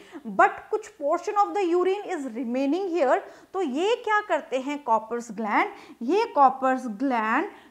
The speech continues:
न्यूट्रलाइज करते हैं यूरिन के एसिडिक नेचर को। So they neutralize, neutralize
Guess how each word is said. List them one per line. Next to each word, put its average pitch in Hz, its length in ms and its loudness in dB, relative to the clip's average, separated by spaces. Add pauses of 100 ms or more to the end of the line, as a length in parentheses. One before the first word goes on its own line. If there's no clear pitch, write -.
न्यूट्रलाइज 294 1040 0
करते 320 280 -4
हैं 330 260 -2
यूरिन 294 540 -4
के 311 140 -8
एसिडिक 277 560 -4
नेचर 311 400 0
को। 320 360 2 (340)
So 294 120 0
they 277 220 2
neutralize, 302 1300 2 (2000)
neutralize 247 1600 -2